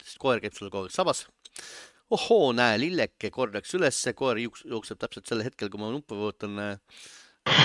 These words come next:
lillekes ette. Ja ma saan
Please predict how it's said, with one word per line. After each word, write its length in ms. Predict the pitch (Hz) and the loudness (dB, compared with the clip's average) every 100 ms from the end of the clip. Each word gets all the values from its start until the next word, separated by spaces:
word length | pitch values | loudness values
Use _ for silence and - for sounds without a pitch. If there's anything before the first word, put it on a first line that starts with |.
| - | 6
lillekes 500 | 117 240 220 110 139 | 4 4 2 2 0
ette. 360 | - _ 127 117 107 _ _ _ _ _ _ 139 | -2 _ -2 -2 -4 _ _ _ _ _ _ -10
Ja 220 | 147 156 151 147 139 | 4 6 8 6 6
ma 440 | 139 151 151 151 147 | 4 2 2 0 -2
saan 720 | - 101 98 101 101 101 98 | -2 0 0 -2 -2 -4 -8